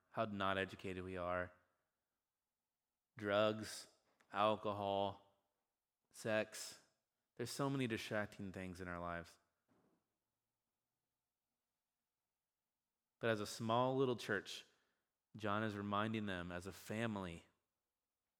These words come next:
that it starts and ends with Jesus.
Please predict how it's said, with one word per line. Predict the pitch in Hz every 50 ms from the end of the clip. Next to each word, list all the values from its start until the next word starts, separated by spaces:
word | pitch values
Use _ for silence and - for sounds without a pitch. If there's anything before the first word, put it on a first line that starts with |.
| _ _ _ _ _ _ _ _ - - -
that | 113 98 101
it | 104 -
starts | - - 113 113 120 117 - -
and | - 104 98
ends | 95 95 98 95 87
with | 92 95 90 -
Jesus. | - 90 85 82 82 82 78 - - - -